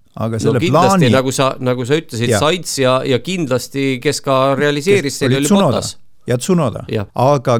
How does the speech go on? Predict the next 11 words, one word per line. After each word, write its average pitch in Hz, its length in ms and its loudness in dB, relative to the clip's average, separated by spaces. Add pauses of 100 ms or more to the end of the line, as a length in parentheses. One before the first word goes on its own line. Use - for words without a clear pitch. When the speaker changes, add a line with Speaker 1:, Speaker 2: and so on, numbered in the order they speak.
Speaker 1:
kes 175 220 0
nüüd 127 100 0
selle 160 240 0
plaani, 139 380 2 (180)
äh, 127 560 0
võib-olla 123 240 0
et 233 160 0
ära 233 160 4
rikkus, 120 320 -2
oli 135 80 -2
Alonso. 160 460 -2